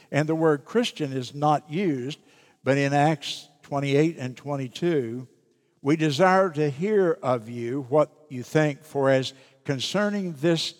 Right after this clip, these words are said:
sect," referring to Christians. Christians were known as a sect, as a specific group, a particular religious group, if you will.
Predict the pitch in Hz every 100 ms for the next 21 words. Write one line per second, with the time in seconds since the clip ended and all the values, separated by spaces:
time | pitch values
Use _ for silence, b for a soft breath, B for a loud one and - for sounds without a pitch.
0 | _ - - - 208 170 - _ - _
1 | _ _ _ _ _ 131 - 202 254 208
2 | 123 110 123 98 - - _ _ _ _
3 | _ _ _ _ _ _ 185 185 - 151
4 | 131 147 143 147 151 147 143 120 139 135
5 | 113 - _ - - 208 156 92 - _
6 | - - 139 143 127 - 151 139 139 120
7 | - 135 - 196 175 165 160 - b b
8 | b _ 131 170 147 151 - _ _ 135
9 | 135 - _ _ _ 147 - 190 - 151
10 | 143 139 139 143 160 135 139 - 139 165
11 | 117 - 110 - 117 117 120 85